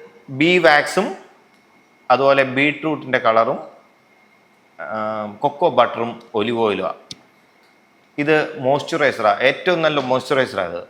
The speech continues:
ഇത് അലോവേര ജെല്ലും കൊക്കോ ബട്ടറുമാണ്. ഇത് ഡ്രൈ സ്കിന്നിന് ഏറ്റവും നല്ലതാണ്. അതുപോലെ ഫുഡ് ക്രീം, കാല് വരഞ്ഞ് കണ്ടിക്കുന്നതിനൊക്കെ നല്ലതാ. പിന്നെ കൊക്കോ ബട്ടർ. അപ്പൊ ഇങ്ങനെ ഒത്തിരി പ്രൊഡക്റ്റുകളുണ്ട്.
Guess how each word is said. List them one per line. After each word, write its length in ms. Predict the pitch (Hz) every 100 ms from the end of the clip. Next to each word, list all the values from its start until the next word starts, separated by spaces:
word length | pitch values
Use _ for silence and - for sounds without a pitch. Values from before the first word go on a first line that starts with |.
| _ _ _ _ _ _ 120
ഇത് 100 | 127 131 120
അലോവേര 420 | 131 156 160 160 147 110
ജെല്ലും 340 | 110 113 151 349 - _ -
കൊക്കോ 260 | - 135 117
ബട്ടറുമാണ്. 440 | 104 104 101 82 - _ _ _ _ _ - -
ഇത് 120 | 143 160 - - - - - 120
ഡ്രൈ 180 | 143 165 160
സ്കിന്നിന് 340 | - 170 151 131
ഏറ്റവും 240 | 139 139 104
നല്ലതാണ്. 340 | 101 87 - _ _ _ _ _ _ _ 113
അതുപോലെ 340 | 139 143 139 139
ഫുഡ് 200 | 156 143 -
ക്രീം, 180 | 139 - - _ _ _ _ _ _ -
കാല് 260 | 123 139 156
വരഞ്ഞ് 360 | 143 127 127
കണ്ടിക്കുന്നതിനൊക്കെ 880 | 131 120 120 120 117 117 113 110 - - -
നല്ലതാ. 320 | 104 101 87 - _ _ _ _
പിന്നെ 180 | - 143
കൊക്കോ 360 | - 127 - 123
ബട്ടർ. 340 | 101 95 -
അപ്പൊ 1600 | - _ _ _ _ _ _ _ _ _ _ _ _ _ _ _ 156
ഇങ്ങനെ 320 | 160 180 220
ഒത്തിരി 360 | 196 - 220
പ്രൊഡക്റ്റുകളുണ്ട്. 960 | 220 - - 165 170 - 208 156 117 117